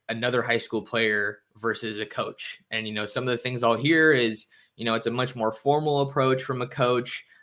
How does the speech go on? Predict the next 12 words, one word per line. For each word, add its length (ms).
Um, 360
you 60
know, 140
they 140
might 220
be 80
telling 280
you 120
what 100
you 140
wanna 220
hear. 540